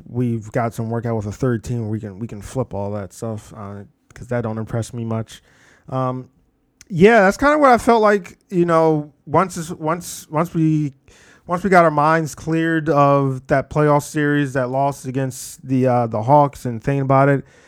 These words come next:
um, I, I had a bad feeling. Um, I was leaning t-, and I was leaning towards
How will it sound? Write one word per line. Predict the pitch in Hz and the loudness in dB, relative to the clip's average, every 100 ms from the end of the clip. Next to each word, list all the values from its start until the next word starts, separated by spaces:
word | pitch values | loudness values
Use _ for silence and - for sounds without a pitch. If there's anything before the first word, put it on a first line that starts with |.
| _ - | _ -2
um, | 135 131 131 135 - _ _ _ _ _ _ _ - | 4 4 4 -2 -12 _ _ _ _ _ _ _ -2
I, | 139 147 | 0 0
I | - 139 | 0 2
had | 143 165 | 4 6
a | 147 | 6
bad | 147 151 139 | 6 4 4
feeling. | 151 151 156 156 151 - _ _ _ | 4 4 4 2 -2 -8 _ _ _
Um, | 147 131 127 127 120 | -4 -2 -2 -4 -6
I | 139 131 | 0 2
was | 117 | 4
leaning | 135 143 139 | 4 4 2
t-, | 131 - - 139 117 - | -2 -18 -14 -12 -12 -6
and | 147 | 0
I | 135 | 2
was | 131 127 | 4 2
leaning | 131 139 135 | 2 0 0
towards | 131 135 135 123 - - | 2 4 2 0 -12 -18